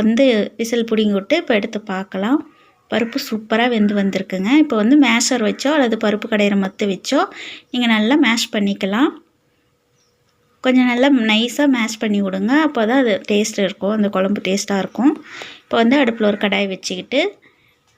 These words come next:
கடாயில ஆயில் விட்டுக்கலாம். ஆயில் நல்லா சூடாகட்டுங்க. கடுகு, உளுத்தம் பருப்பு அரை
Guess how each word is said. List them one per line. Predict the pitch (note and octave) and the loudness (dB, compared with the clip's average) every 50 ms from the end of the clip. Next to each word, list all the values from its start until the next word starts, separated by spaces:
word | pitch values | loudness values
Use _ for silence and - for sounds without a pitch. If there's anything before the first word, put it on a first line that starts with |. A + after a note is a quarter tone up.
| _ _ - - | _ _ -6 -4
கடாயில | A#3 A3+ A3+ A3+ A3+ A#3 C#4+ D4+ C4 A3+ | -2 0 0 0 0 0 0 0 0 0
ஆயில் | G#3+ G#3 G#3 G3+ G#3 | 0 -2 -2 -4 -6
விட்டுக்கலாம். | F#3+ F#3+ - F#3+ F#3 - F#3+ F#3 F#3+ G#3+ C4 C#4+ D4 - - _ _ _ _ - B3 | -8 -8 -10 -10 -8 -6 -6 -6 -4 -2 -4 -4 -4 -8 -14 _ _ _ _ -4 -2
ஆயில் | B3 B3+ B3+ B3 | -2 0 0 -2
நல்லா | A#3+ A3+ A#3+ C4 - | 0 0 -2 -2 -2
சூடாகட்டுங்க. | - A3 G#3 G#3 G#3 G3+ - - - F#3+ F#3+ F#3+ A3+ D4 - - - - - _ _ _ _ _ _ _ _ - _ _ - | -4 -2 -2 -2 -2 -2 -4 -4 -4 -4 -2 0 0 0 0 -2 -6 -20 -20 _ _ _ _ _ _ _ _ -20 _ _ -4
கடுகு, | B3 B3 B3 C4+ C4+ B3+ | -2 0 0 0 0 0
உளுத்தம் | A#3 A3+ A#3 A3 G3+ | -2 -2 -2 -4 -2
பருப்பு | G3 G3 G#3+ - D#4+ D#4+ | -4 -4 -4 -4 -2 0
அரை | C4 A3 | 0 0